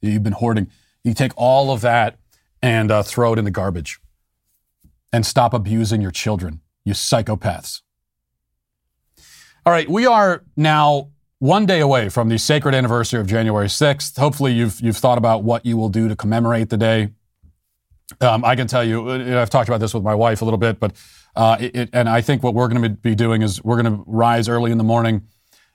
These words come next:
and then we're gonna sit, um, around on, on the floor in what we call a cry circle. And you know what a cry circle is. Every family, you guys do this. Where we sit in a circle, we just cry silently for two hours.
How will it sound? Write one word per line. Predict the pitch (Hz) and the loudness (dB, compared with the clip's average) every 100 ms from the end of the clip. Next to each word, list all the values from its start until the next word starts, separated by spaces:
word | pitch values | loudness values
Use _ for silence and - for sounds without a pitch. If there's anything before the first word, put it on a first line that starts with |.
| _ | _
and | 117 117 120 | -6 -4 -2
then | 117 117 | -2 0
we're | 120 | 0
gonna | 117 | -2
sit, | 110 - 147 127 _ | -4 -2 -2 -2 _
um, | 117 110 104 110 | 0 2 0 -2
around | 113 117 120 120 110 107 - - | 0 2 2 0 -4 -10 -16 -10
on, | 120 120 117 113 | -2 0 0 -2
on | 117 | -2
the | 107 | -2
floor | - 135 120 98 - _ _ _ _ _ | -2 0 2 0 -6 _ _ _ _ _
in | 113 113 | 0 2
what | 123 | 2
we | 127 | 0
call | 117 127 107 | 0 0 0
a | |
cry | - 143 123 | -2 0 0
circle. | 120 113 90 95 90 | 0 -4 -6 -6 -6
And | - 123 | -2 0
you | 156 | 2
know | 165 | 0
what | 101 | 0
a | |
cry | 113 92 | -6 -6
circle | 87 85 90 | -10 -8 -10
is. | - - | -10 -4
Every | 123 117 | -2 0
family, | 117 98 92 - | -2 -2 -4 -4
you | 107 | -2
guys | 107 | -2
do | 92 | 0
this. | 107 98 _ - - | -2 -4 _ -16 -2
Where | 127 | 0
we | |
sit | 127 170 | 0 0
in | 131 | 0
a | |
circle, | 123 131 113 | 0 0 0
we | 113 | -2
just | 107 - | -2 -2
cry | 127 110 | 0 0
silently | 110 120 117 120 120 | 0 0 0 -2 -4
for | 120 | -4
two | 139 | -2
hours. | 131 135 135 | 0 0 -2